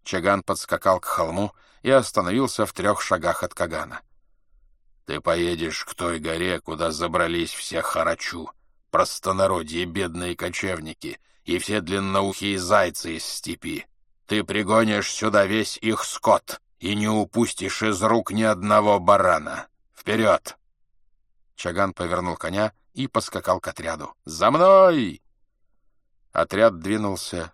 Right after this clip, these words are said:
ряд за рядом, сотня за сотней, заворачивая набелевшую в лунном свете дорогу. Каган оставался неподвижным на выступе холма и продолжал высчитывать и загибать пальцы,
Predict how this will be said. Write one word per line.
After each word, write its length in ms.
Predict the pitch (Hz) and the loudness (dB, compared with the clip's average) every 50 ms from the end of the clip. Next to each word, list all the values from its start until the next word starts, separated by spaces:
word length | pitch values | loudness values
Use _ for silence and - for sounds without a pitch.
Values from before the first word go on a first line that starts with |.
| _ | _
ряд 320 | - 82 80 90 95 90 82 | -8 -2 2 2 2 2 0
за 160 | 82 85 85 | -2 -6 -2
рядом, 480 | 85 87 92 95 90 90 87 82 80 - _ _ _ | 0 2 2 2 0 -2 -8 -10 -12 -16 _ _ _
сотня 520 | - - - - 98 90 - - 85 78 78 | -16 -6 0 2 2 2 2 -2 -10 -10 -8
за 140 | 73 73 71 | -8 -8 -10
сотней, 560 | - - 95 87 - _ - 82 76 73 - _ _ _ _ _ _ _ _ - | -6 -4 -4 -4 -4 _ -12 -12 -12 -12 -14 _ _ _ _ _ _ _ _ -8
заворачивая 880 | 82 85 98 90 87 90 101 95 - - 98 95 92 92 92 90 90 | -2 0 2 4 6 6 4 4 2 -2 -2 -2 0 0 0 -2 -2
набелевшую 800 | 85 85 90 80 82 85 82 90 95 87 - - - 87 82 82 | -4 -6 -6 -4 -4 -2 -2 -2 -2 -4 -4 -6 -6 -6 -6 -6
в 80 | 80 85 | -6 -6
лунном 360 | 87 87 85 85 82 82 80 | -6 -6 -6 -6 -8 -8 -8
свете 400 | - - 82 80 78 - - 78 | -8 -8 -8 -10 -10 -10 -12 -10
дорогу. 540 | 76 76 76 73 - 67 - - - - - _ _ _ _ _ _ _ _ _ _ _ _ _ _ _ _ _ _ _ - | -8 -8 -10 -10 -10 -14 -16 -18 -20 -20 -20 _ _ _ _ _ _ _ _ _ _ _ _ _ _ _ _ _ _ _ -4
Каган 360 | - 85 82 82 90 90 87 82 | -2 -2 0 2 2 2 2 0
оставался 600 | - - - 85 82 87 87 85 - - 87 82 | -4 -2 0 2 2 4 2 2 0 -4 -8 -8
неподвижным 800 | 85 87 85 - 85 82 82 87 90 90 82 85 85 78 78 76 | -8 -6 -4 -4 -4 -2 -2 -2 -2 -2 -4 -4 -6 -6 -4 -4
на 120 | 78 80 | -2 -2
выступе 460 | 80 80 78 - - 80 78 - 78 | -2 -4 -8 -8 -10 -12 -10 -10 -10
холма 680 | 76 - - 82 78 78 78 80 78 80 78 76 - _ _ _ _ _ _ _ _ _ _ | -8 -4 -2 0 0 0 -2 -4 -6 -6 -6 -8 -8 _ _ _ _ _ _ _ _ _ _
и 140 | - 82 90 | -6 -4 -4
продолжал 880 | - - 92 90 90 85 85 87 85 87 85 85 87 90 92 92 87 82 | -2 0 2 4 4 4 4 2 0 0 0 2 4 6 6 6 4 2
высчитывать 1000 | 80 82 80 - - - - - 90 87 85 - - 85 82 82 82 - - - | -4 -6 -8 -8 -8 -8 -8 -6 -6 -8 -8 -8 -8 -6 -6 -6 -6 -8 -8 -6
и 80 | 90 | -6
загибать 800 | 92 82 82 87 85 78 80 85 80 78 80 80 78 - - - _ - | -6 -6 -6 -8 -8 -6 -8 -8 -6 -4 -4 -4 -4 -4 -8 -18 _ -10
пальцы, 580 | 82 82 80 - - - - - - 80 78 | -8 -8 -8 -10 -12 -12 -12 -12 -12 -12 -14